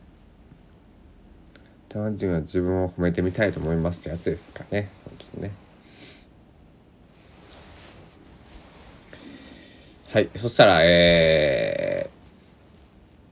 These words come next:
ー、今日はこれぐらいにしときたいと思います。はい。えー、晩ご飯作って食べようと思います。じゃあ、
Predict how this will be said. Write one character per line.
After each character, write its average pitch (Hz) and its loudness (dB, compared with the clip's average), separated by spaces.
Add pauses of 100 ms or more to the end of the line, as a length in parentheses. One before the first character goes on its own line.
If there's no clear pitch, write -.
(300)
ー、 - -20 (1900)
今 - -20
日 - 0
は 87 4 (200)
こ 95 -2
れ 98 4
ぐ 107 6
ら 107 6
い 107 2
に 107 0
し - -8
と 113 -2
き 110 0
た 117 6
い 98 0
と 87 -2
思 85 2
い - 0
ま 90 0
す。 - -14
は 101 6
い。 98 2 (560)
え - -16
ー、 58 -12
晩 90 0
ご 95 0
飯 80 -2
作 - -14
っ - -14
て - -10
食 73 -6
べ 76 0
よ 76 0
う - -2
と - -8
思 71 -6
い 69 -6
ま 78 -2
す。 - -14 (1400)
じ 87 0
ゃ 73 0
あ、 - -14